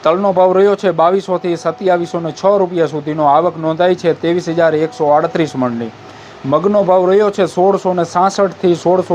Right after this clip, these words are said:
એકોતેર રૂપિયા સુધીનો. આવક નોંધાઈ છે માત્ર ચોત્રીસ મણની. તેની સાથે રાઈનો વાત કરીએ તો રાઈનો ભાવ રહ્યો છે અગિયારસો એકથી તેરસો પિસ્તાલીસ રૂપિયા સુધીનો. આવક નોંધાઈ છે ત્રણસો બે મણની.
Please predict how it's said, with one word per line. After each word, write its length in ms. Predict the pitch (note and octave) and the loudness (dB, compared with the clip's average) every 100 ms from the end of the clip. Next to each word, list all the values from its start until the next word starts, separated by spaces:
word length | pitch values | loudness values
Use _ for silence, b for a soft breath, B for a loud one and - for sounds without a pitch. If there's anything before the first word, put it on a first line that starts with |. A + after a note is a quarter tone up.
| E3+ | 2
એકોતેર 380 | E3+ G#3 G#3 F3+ | 2 0 2 0
રૂપિયા 340 | E3+ E3+ D#3 | 2 0 0
સુધીનો. 280 | D#3 D3+ D#3 | -2 -2 2
આવક 320 | C#3 F3 D#3+ | 2 2 -2
નોંધાઈ 400 | D#3 D#3 F3 F3 E3 | -4 -2 0 -2 -2
છે 100 | C#3+ | -2
માત્ર 340 | C#3+ F3 F3 D#3 | 0 0 0 -2
ચોત્રીસ 420 | - C#3+ - D3 | 0 -2 0 0
મણની. 380 | B2 A#2+ A2+ A2 - - - - - - - - | 0 -2 -6 -10 -18 -20 -18 -18 -18 -18 -18 -2
તેની 200 | E3+ F#3+ | 0 0
સાથે 380 | G3+ F#3+ G3 F#3 | -2 0 2 2
રાઈનો 380 | E3+ F3 G3+ F#3+ E3 E3 D3+ | 2 0 0 -2 -4 -12 0
વાત 240 | E3+ F3+ | 0 0
કરીએ 280 | G3 G#3 G3+ | -2 0 0
તો 160 | F3+ D3+ | 0 0
રાઈનો 360 | D#3 F#3 G3 | 0 0 -2
ભાવ 220 | F3 F3+ | 2 0
રહ્યો 240 | F3+ G3+ G3+ | 2 2 2
છે 160 | G3+ | 0
અગિયારસો 480 | E3+ F3 F#3 F3+ F3+ | -2 2 0 0 0
એકથી 360 | E3+ F#3 - E3+ | 0 0 0 0
તેરસો 360 | E3+ F3 F3+ | 0 0 -2
પિસ્તાલીસ 500 | E3 F#3 - G3+ G3 | -2 -2 2 0 2
રૂપિયા 360 | F3 E3+ E3+ C#3 | -2 0 0 0
સુધીનો. 360 | C#3+ C#3+ D3 D3 B B B - | -2 0 -2 -4 B B B -2
આવક 280 | C#3 F#3 F3 | 0 2 0
નોંધાઈ 360 | E3 E3+ F#3+ F#3+ | -2 0 0 0
છે 160 | F#3 D3+ | -2 -2
ત્રણસો 400 | D#3+ E3+ E3+ D3 | -2 -2 -2 -2
બે 160 | D#3 D#3+ | 2 2
મણની. 380 | C#3+ B2 A#2 | 0 -4 -8